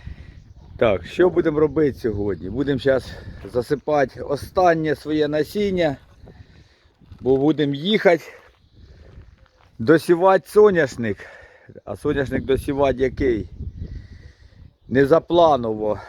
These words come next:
Незапланово. Вчора я ось на оприскувачі поїхав та забризкав. Коротше, гороху хана. Померз,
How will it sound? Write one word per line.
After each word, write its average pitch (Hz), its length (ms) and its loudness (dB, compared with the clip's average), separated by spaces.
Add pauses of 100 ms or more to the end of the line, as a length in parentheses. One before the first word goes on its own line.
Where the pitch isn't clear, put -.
(160)
Незапланово. 147 880 2
Вчора 147 460 2
я 135 240 0
ось 131 200 -2
на 127 220 -2
оприскувачі 143 800 -4
поїхав 135 600 -2
та 120 140 0
забризкав. 160 840 2 (960)
Коротше, 151 360 2
гороху 196 720 6
хана. 151 640 -2 (1120)
Померз, 208 840 4